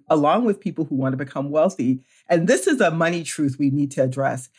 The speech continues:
is they need to become disciplined, disciplined savers, which means putting away money even when it's challenging.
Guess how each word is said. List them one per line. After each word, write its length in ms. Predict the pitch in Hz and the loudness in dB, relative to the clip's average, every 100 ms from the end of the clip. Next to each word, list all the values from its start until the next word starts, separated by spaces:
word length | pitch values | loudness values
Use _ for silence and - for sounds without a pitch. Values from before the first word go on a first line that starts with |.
| _ - | _ -2
is 200 | 165 147 | 0 2
they 160 | 165 160 | 2 2
need 340 | 160 175 175 | 0 -4 -2
to 140 | 190 | -2
become 420 | 160 156 - 143 139 | 0 -2 -2 0 0
disciplined, 800 | 139 135 156 131 139 131 - _ _ _ - | 0 -2 -4 -4 -4 -4 -6 _ _ _ 0
disciplined 540 | 202 240 240 226 202 | 2 2 0 2 2
savers, 720 | - 160 165 156 113 - - _ _ _ | 0 2 2 0 -8 -12 -20 _ _ _
which 260 | 170 165 185 | 0 0 0
means 300 | 175 165 - | 0 -2 -4
putting 340 | - 220 226 | 0 2 4
away 280 | 208 185 175 | 4 2 2
money 300 | 156 170 135 | 0 2 0
even 420 | - 165 214 214 | 0 -2 2 2
when 140 | 208 | 2
it's 200 | 202 - - | 0 -6 -10
challenging. 840 | - 151 170 240 156 127 - - | -2 0 2 2 2 -2 -6 -12